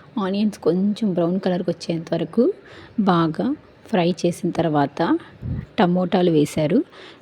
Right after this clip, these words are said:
టమోటాలు వేసిన ఒక పది నిమిషాల తర్వాత ఈ దీనికి గంటి కొంచెం చి-, చిన్నదిగా ఉండడం వల్ల బాగా సెగ తగులుతుంది. తర్వాత నేను వేరే దగ్గరికి వెళ్ళి మళ్ళీ పెద్ద గంటి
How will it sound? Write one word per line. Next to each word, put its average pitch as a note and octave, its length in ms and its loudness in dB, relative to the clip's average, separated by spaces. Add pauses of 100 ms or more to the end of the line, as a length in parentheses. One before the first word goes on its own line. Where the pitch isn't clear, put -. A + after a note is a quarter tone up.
(100)
టమోటాలు G3+ 520 2
వేసిన E3+ 440 0
ఒక D#3 440 -2
పది D#3 180 0
నిమిషాల D#3+ 400 0
తర్వాత D#3 640 0 (1700)
ఈ G3 260 4
దీనికి F#3 640 2
గంటి F3+ 380 0
కొంచెం F3+ 500 0
చి-, E3 400 4 (320)
చిన్నదిగా G3+ 760 2
ఉండడం E3 360 0
వల్ల D#3 260 0
బాగా E3+ 420 -2
సెగ F3+ 300 2
తగులుతుంది. F3 760 -2 (500)
తర్వాత F3+ 380 2
నేను F3 520 0
వేరే E3+ 260 4
దగ్గరికి D#3+ 440 2
వెళ్ళి D#3+ 200 2
మళ్ళీ E3 260 0
పెద్ద D#3+ 280 -2
గంటి E3 280 0